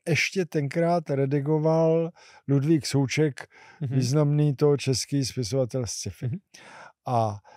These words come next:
Speaker 1: já jsem tam měl předmluvu, že jo, to byla knížka o vyvolávání filmu a prostě o analogu,
Speaker 2: Mhm.
Speaker 1: pochopitelně. A, a to bylo nějak tak jako koncem sedmdesátých let,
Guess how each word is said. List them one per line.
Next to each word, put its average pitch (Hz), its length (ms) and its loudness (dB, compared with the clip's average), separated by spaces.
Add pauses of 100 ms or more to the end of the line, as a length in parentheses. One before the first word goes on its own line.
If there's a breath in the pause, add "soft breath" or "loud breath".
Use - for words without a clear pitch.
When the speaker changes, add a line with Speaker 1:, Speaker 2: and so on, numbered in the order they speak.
(200 loud breath)
Speaker 1:
já 127 260 -2
jsem 202 300 0
tam 180 180 0
měl 120 200 -2
předmluvu, 214 1040 0 (540 soft breath)
že 131 100 0
jo, 156 140 6
to 160 160 2
byla 139 220 4
knížka 143 360 2 (440)
o 120 280 4
vyvolávání 131 1000 4
filmu 135 380 4
a 131 80 4
prostě 131 320 0
o 131 360 0
analogu, 156 440 4
Speaker 2:
Mhm. 107 100 -4
Speaker 1:
pochopitelně. 127 580 -4 (1160)
A, 107 260 -2 (680 loud breath)
a 135 180 -4
to 143 140 0
bylo 226 220 4
nějak 233 300 2
tak - 220 0
jako 202 280 0
koncem 185 420 0
sedmdesátých 170 920 -4
let, 127 220 2